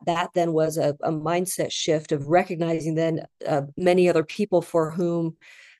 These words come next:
uh, they, they feel like or are the only one in the room, uh, ninety percent of their day, of every day. Uh, and so, um, it, it, and so I, I wish and hope that experience on everyone for the reason of then, uh,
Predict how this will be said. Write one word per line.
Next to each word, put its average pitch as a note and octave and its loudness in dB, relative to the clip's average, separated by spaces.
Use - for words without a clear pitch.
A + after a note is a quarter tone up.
uh, D#3+ 0
they, F3 4
they E3+ 0
feel F3 0
like E3+ 2
or E3 2
are G3+ 2
the G#3 0
only E3+ 0
one D#3+ -4
in D#3 -6
the D#3 -4
room, D#3+ -2
uh, E3+ 2
ninety F3 0
percent F3+ -2
of E3+ 0
their E3 2
day, E3 -2
of D3+ -2
every D#3 0
day. D3 -4
Uh, C#3+ 2
and D#3+ -2
so, D3+ 2
um, C#3+ -2
it, - -8
it, D3 -4
and D#3+ -2
so E3+ 4
I, E3+ 4
I E3 0
wish F3 0
and F3+ -4
hope F#3+ -2
that E3 2
experience E3 -2
on D#3+ -2
everyone D#3+ -2
for F#3 4
the E3+ 2
reason E3 2
of D3+ -4
then, D#3 -2
uh, D3+ 0